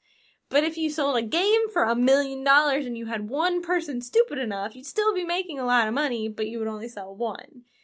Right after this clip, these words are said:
So somewhere in there, they've gotta think that this whole putting out a crappy game for fifty dollars is gonna attract enough people to make just as much money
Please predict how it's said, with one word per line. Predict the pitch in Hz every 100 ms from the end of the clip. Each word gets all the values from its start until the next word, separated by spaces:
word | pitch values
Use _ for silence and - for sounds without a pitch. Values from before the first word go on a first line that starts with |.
| _
So | - 311 294 285
somewhere | - 359 480 508 359
in | 427 523
there, | 370
they've | 254 277
gotta | - 311 339
think | 359 427 440
that | 285 262
this | 262 -
whole | 311 269 277 262 240 _ _ _ _ _
putting | - 254 285
out | 302 302
a |
crappy | 302 - 359 370 247
game | 285 294 294
for | - 220 214 _
fifty | 277 302 311
dollars | 311 359 359 254
is | 254
gonna | 262 254
attract | 254 294 294
enough | 247 240 370 453
people | - 523 466 302 302
to | 302
make | 302 254
just | 247 311 427
as | 415 339
much | 359 330
money | 294 294 277 277